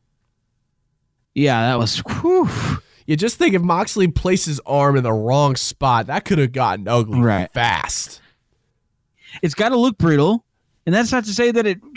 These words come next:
Speaker 1: wasn't a gimmicked version of it that still was very real. It
Speaker 2: Yeah.
Speaker 1: was just done in a way to make sure these guys, you know, Eddie Kingston was gonna be safe. But, man, I mean, that you got, you, it had to be something, uh, over the top to get him to say, "I quit."
Speaker 2: It had
Speaker 1: And
Speaker 2: to be.
Speaker 1: I think you succeeded in that.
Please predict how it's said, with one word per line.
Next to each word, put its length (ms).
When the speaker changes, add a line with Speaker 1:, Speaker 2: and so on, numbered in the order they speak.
Speaker 1:
wasn't 460
a 160
gimmicked 420
version 440
of 100
it 80
that 160
still 380
was 160
very 280
real. 460
It 100
Speaker 2:
Yeah. 60
Speaker 1:
was 120
just 180
done 220
in 80
a 60
way 180
to 80
make 200
sure 140
these 220
guys, 340
you 80
know, 80
Eddie 220
Kingston 340
was 140
gonna 140
be 100
safe. 380
But, 140
man, 280
I 80
mean, 280
that 200
you 400
got, 360
you, 200
it 200
had 180
to 60
be 100
something, 500
uh, 120
over 220
the 80
top 420
to 120
get 200
him 100
to 120
say, 180
"I 140
quit." 300
Speaker 2:
It 40
had 120
Speaker 1:
And 100
Speaker 2:
to 60
be. 520
Speaker 1:
I 40
think 320
you 100
succeeded 560
in 100
that. 180